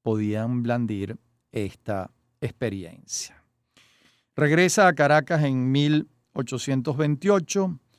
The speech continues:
y se ocupa de actividades agrícolas y comerciales. Y al ser electo José Antonio Páez, presidente de la República de Venezuela, ya separada de Colombia,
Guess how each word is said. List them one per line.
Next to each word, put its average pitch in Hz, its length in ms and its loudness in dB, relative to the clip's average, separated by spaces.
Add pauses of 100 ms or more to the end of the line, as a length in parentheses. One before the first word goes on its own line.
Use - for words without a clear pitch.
(340)
y 196 160 -4
se - 140 -2
ocupa 151 420 2
de 135 100 2
actividades 117 680 0
agrícolas 123 680 -2
y 120 80 -6
comerciales. 107 1200 -2 (500)
Y 123 160 -2
al 107 200 -2
ser 139 260 -2
electo 147 580 -2
José 110 260 -8
Antonio 120 440 -2
Páez, 120 400 0
presidente 107 640 -4
de 139 80 -2
la 123 140 -2
República 117 600 -6
de 113 100 -2
Venezuela, 107 680 -4 (640)
ya 113 200 -2
separada 113 880 0
de 113 220 -8
Colombia, 107 680 0